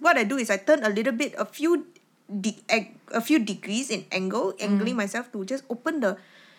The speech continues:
Speaker 1: open the hole a little bit bigger in the circle so that he, he can come in and speak.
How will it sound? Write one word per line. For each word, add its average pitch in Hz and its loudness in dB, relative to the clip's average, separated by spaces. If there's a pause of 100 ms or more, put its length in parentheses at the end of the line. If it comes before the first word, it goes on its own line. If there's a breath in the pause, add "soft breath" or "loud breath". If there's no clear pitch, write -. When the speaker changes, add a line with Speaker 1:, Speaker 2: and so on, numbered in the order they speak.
(480 soft breath)
Speaker 1:
open 262 0
the 202 4
hole 226 6
a 214 6
little 220 2
bit 247 -2
bigger 208 0
in 220 2
the 180 2
circle 220 -2
so 240 0
that 185 -2
he, 190 -2
he 202 -4
can 190 -2
come 220 0
in 233 0
and 190 -2
speak. - -8